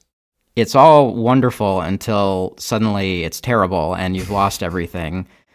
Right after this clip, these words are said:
of yours or all of your clients' projects or whatever it might be. So I'll just throw that out there, public service announcement,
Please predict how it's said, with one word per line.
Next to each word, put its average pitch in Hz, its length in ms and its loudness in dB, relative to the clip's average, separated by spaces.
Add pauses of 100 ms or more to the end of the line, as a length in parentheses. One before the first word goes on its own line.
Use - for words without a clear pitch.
(140)
of 92 160 -8
yours 101 720 -2
or 98 460 -2 (440)
all 98 160 -2
of 95 120 -6
your 90 100 -4
clients' 107 680 -2
projects 95 840 0
or 95 80 -8
whatever 90 300 -4
it 76 60 -2
might 82 200 -6
be. 82 240 -8
So 95 220 -10
I'll 98 100 -2
just 104 220 -10
throw 127 180 0
that 110 140 0
out 92 180 -2
there, 92 140 -4
public 117 300 -4
service 90 300 -6
announcement, 87 640 -8